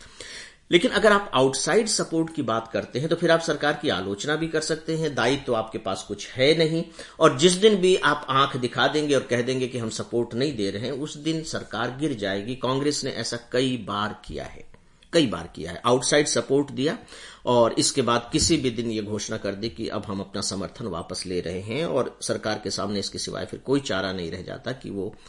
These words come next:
इस्तीफा दे, सरकार गिर जाती है। तो मित्रों, अब स्थिति क्या होगी, कल चुनाव परिणामों के बारे में क्लियर हो जाएगी, लेकिन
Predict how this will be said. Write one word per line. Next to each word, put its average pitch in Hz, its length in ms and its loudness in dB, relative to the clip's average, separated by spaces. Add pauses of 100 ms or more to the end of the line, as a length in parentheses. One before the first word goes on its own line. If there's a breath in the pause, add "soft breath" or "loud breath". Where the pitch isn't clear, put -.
(320 soft breath)
इस्तीफा 87 880 -8
दे, 107 160 0
सरकार - 440 -6
गिर 143 160 -4
जाती - 320 -18
है। - 300 -20 (640 loud breath)
तो 170 60 6
मित्रों, 202 360 6 (100)
अब 165 380 4
स्थिति - 440 -2
क्या - 340 0
होगी, 151 720 0 (560)
कल 131 280 8 (100)
चुनाव 127 460 2
परिणामों 113 480 0
के 104 160 -6
बारे 98 280 -2
में 101 340 -4 (360)
क्लियर 92 260 -2
हो - 120 -10
जाएगी, - 420 -14 (340 loud breath)
लेकिन 160 240 2